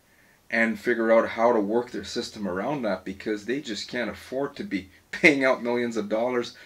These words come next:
The lottery companies are not here to make the average man or woman rich. The lottery companies are designed by o-, entrepreneurs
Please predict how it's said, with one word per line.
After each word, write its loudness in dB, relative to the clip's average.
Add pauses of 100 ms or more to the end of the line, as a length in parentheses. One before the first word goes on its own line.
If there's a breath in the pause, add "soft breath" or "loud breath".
(200 loud breath)
The -4
lottery 4
companies -2
are -4
not -2
here -2
to 0
make -6
the -4
average -4
man -2
or -6
woman -4
rich. -6 (400 loud breath)
The -14
lottery 0
companies -6
are -8
designed -6
by -2
o-, -10 (100)
entrepreneurs -6